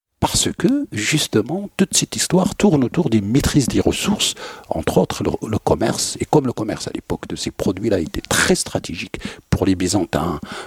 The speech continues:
pour les Omeyyades, eh ben, c'est ce qu'il fait d'abord. Donc, par la maîtrise de ce commerce transsaharien, ce qui fait les ressources, l'argent,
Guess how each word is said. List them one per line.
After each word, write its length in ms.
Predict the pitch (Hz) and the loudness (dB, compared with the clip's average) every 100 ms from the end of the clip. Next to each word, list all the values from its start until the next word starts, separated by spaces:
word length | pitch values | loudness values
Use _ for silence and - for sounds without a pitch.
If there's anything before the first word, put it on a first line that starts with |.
| - | -8
pour 460 | - 120 87 - 87 | 0 2 2 2 2
les 420 | 82 76 65 - | 4 2 0 0
Omeyyades, 480 | 87 101 - 175 101 | 0 2 4 2 2
eh 40 | |
ben, 220 | - 104 110 | -2 -2 -2
c'est 180 | 87 | -2
ce 100 | 85 | -2
qu'il 140 | - 85 | 0 0
fait 200 | - 160 | 2 2
d'abord. 360 | 98 - - - | 4 2 0 2
Donc, 220 | 120 - | 0 2
par 160 | 214 240 | 2 2
la 60 | |
maîtrise 320 | 202 - 156 | 0 0 0
de 40 | 139 | 0
ce 60 | |
commerce 260 | 120 117 95 | -2 -2 -2
transsaharien, 680 | - 113 - - 104 165 262 - - - - - - - | -6 -6 -4 -4 0 2 2 0 -12 -14 -16 -18 -8 0
ce 200 | - - | 0 2
qui 120 | 110 | 2
fait 300 | - 101 82 | 2 2 2
les 120 | 78 | 2
ressources, 560 | 131 120 233 226 - - - | 2 2 2 0 -2 -10 0
l'argent, 680 | 120 - 107 131 180 208 | 0 2 0 0 0 0